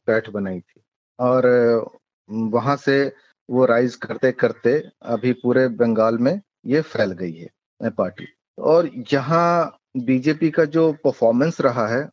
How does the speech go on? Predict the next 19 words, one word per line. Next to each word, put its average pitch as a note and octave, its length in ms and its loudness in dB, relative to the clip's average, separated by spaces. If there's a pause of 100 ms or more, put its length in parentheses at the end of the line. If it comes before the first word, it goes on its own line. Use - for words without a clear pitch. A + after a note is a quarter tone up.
वो D3 100 0
परफॉर्मेंस, C#3 680 0
अ, C3+ 80 0 (1200)
सबसे A#2 240 -2
ऊपर B2+ 320 2
वाले A#2 220 2
हिल्स B2+ 560 -2
में A#2+ 240 0 (520)
बाईस C3 280 0
प्रतिशत D3 560 -2 (600)
का C3 60 2
वोट A#2+ 260 -2
शेयर B2+ 360 0
था C3+ 40 2
इनका B2 360 2
दो A2+ 140 0
हज़ार A#2+ 260 2
नौ A2+ 200 2
में। A#2 220 0